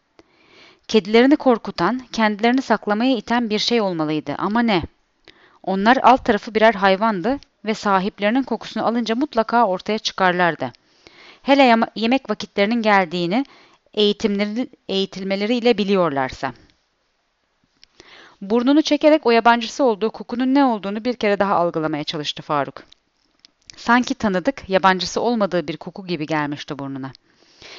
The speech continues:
Sanki kan kokusuydu. Daha sonra kokunun yoğunluğu, yoğunlukla sol taraftaki mutfaktan geldiğini fark etti. Başını çevirip mutfak yönüne baktı.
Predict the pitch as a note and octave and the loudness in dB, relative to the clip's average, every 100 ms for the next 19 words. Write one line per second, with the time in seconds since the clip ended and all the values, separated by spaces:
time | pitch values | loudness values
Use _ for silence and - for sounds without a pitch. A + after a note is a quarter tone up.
0 | - - - A#3+ A#3+ B3 - C4+ - F3+ | -20 -10 2 2 2 -2 2 2 0 -12
1 | D#3+ - D3 C3 B2+ - _ _ _ - | -16 -14 -14 -14 -18 -20 _ _ _ -20
2 | - _ - F3+ C#4 A#3+ G3+ G#3 C#4 - | -20 _ -2 0 2 2 2 2 0 -2
3 | G#3+ A3 A#3+ C4 G#3 F#3+ F#3 F#3 A3+ C4 | -8 -4 0 2 2 -2 -4 -4 -2 -2
4 | - _ _ - _ F#3+ G3 G3+ A3+ C#4+ | -4 _ _ -20 _ -6 -2 -2 -2 -2
5 | A#3 B3+ - A#3+ - G#3 - G3 A3+ G3+ | 0 -2 0 0 2 0 0 -6 -6 -6
6 | - F#3+ - G#3 G3 F3 D#3+ E3+ F3 E3 | -4 -4 0 0 2 0 0 -4 -4 -4
7 | C#3+ - D3 - B2+ _ _ _ _ _ | -4 -6 -12 -12 -14 _ _ _ _ _
8 | - - - - G3 - A3+ C#4+ A#3+ G3+ | -20 -20 -20 -4 -4 -2 0 0 0 0
9 | B3+ - - G3 - B3 - F3+ F3+ E3 | -2 -6 -14 -8 -2 -2 -2 -6 -2 0
10 | D3+ - C#3 | -2 -4 -14